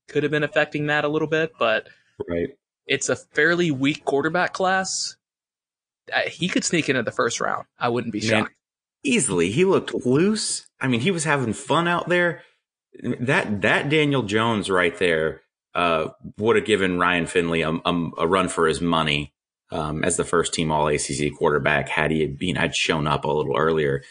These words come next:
Speaker 2: And like you said, maybe it was something to do with the collarbone that kind of, you know, threw him off, but strike while the iron's hot, you know?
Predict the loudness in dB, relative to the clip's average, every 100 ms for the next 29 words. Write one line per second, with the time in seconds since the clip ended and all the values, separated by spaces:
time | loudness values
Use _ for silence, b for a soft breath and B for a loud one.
0 | B B -6 0 2 0 0 0 2 2
1 | 2 2 2 2 0 0 -4 -8 -8 -4
2 | -2 0 2 2 2 2 2 2 4 2
3 | 2 -2 0 2 2 0 -4 -6 -4 -2
4 | 0 2 2 2 0 -2 0 0 0 -6
5 | _ _ _ _ -4 0 2 4 2 4
6 | 4 2 2 2 0 -2 -6 -2 0 -2